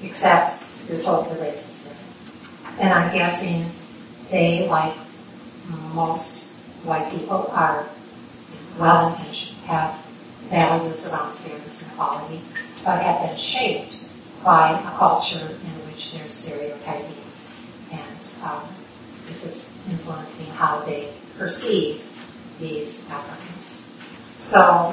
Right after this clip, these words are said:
all of us have some kind of bias, and, um, there are ways to work with our bias. Maybe I'll talk about that some next week.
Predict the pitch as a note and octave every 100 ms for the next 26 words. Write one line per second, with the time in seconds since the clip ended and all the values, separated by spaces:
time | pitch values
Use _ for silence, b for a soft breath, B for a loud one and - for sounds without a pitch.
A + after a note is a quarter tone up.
0 | - - A3+ - - - - - - -
1 | - - - - - - - - E3+ -
2 | - - - - - - - - - -
3 | - - F#3 E3+ D#3 - - - E3 D#3+
4 | D#3+ - - - - - - - - -
5 | - G3+ G3+ F#3+ G3 G3 F3 - - -
6 | F#3+ - F3+ E3 E3 E3 - - G#3+ -
7 | D#3+ - D3+ - - - - - - -
8 | - D3 D#3 - - F#3 G3+